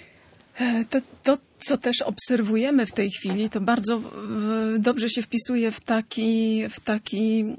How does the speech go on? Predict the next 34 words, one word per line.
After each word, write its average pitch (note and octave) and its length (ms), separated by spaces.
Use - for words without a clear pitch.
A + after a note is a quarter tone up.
e, G3+ 200
trend, C4+ 380
a G#3 60
w G#3+ 100
zasadzie A3+ 420
w - 80
taką A3 320
relację, G#3+ 480
którą G#3+ 260
w G3+ 80
psychologii A3+ 560
nazywamy G#3 500
efektem G#3+ 380
śnieżnej G#3 420
kuli. G3 380
Czyli F3 200
jest G3+ 140
to A3 80
taki A3 220
proces, A#3 380
który G#3 320
rozpoczyna G#3 600
się G3+ 240
na A3+ 120
małą A3 320
skalę, A3+ 340
a G3+ 80
z - 40
każdą, G#3 540
jak G3 140
gdyby, G3+ 260
chwilą A3 320
przybiera G#3 560
na, F#3+ 300